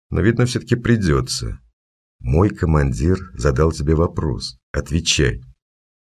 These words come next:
"Мы это", начал было второй связанный, который всё это время, если не со страхом, то явно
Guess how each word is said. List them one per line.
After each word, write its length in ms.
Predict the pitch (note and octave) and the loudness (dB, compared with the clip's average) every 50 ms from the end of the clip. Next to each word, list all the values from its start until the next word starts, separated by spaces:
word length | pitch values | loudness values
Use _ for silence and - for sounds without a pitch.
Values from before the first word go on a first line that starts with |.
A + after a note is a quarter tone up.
| _ _ _ _ _ _ _ _ | _ _ _ _ _ _ _ _
"Мы 280 | D#2 E2 F#2+ G#2+ F#2+ - - | 0 2 2 2 2 0 0
это", 540 | F2+ D#2 D2+ - - D2+ C#2+ B1+ A#1 G#1+ - A1 - - _ _ _ _ _ _ _ - | 0 0 0 -2 -4 -2 -2 0 -2 -4 -6 -12 -14 -16 _ _ _ _ _ _ _ -4
начал 320 | D2 D2+ C#2 - D2+ C2+ | -2 -2 -2 -2 -2 -2
было 180 | B1 C2 C2 B1+ | -2 -2 -4 -4
второй 300 | B1 - C#2+ C2+ C2+ C2 | -4 -4 -4 -2 -2 -2
связанный, 720 | C2 - - D2 F#2 F#2 D#2 E2 F2 F2 E2+ E2 E2 - _ - | -4 -4 -2 0 0 0 0 0 0 0 -2 -2 -4 -10 _ -8
который 300 | - D#2 - D#2 C#2+ C#2+ | -6 -4 -2 0 -2 -2
всё 180 | - - D2 C#2 | -2 -2 -2 -2
это 120 | C2+ C#2+ | -2 -2
время, 300 | C2 C#2 D2 C#2 C2+ C2+ | -2 -2 0 0 0 0
если 320 | B1+ C2 C2 - - B1+ | -2 -2 -2 -4 -4 -4
не 140 | C2 C2 B1+ | -4 -4 -2
со 140 | - - B1+ | -2 -4 -4
страхом, 520 | B1 - - - D2+ D2+ - - D#2 D2 | -4 -4 -4 -2 -2 -2 -2 -2 -6 -6
то 80 | - C2+ | -4 -4
явно 380 | C2 C#2 C#2 C2 C2+ C2 A#1+ | -2 -2 0 0 0 -2 -4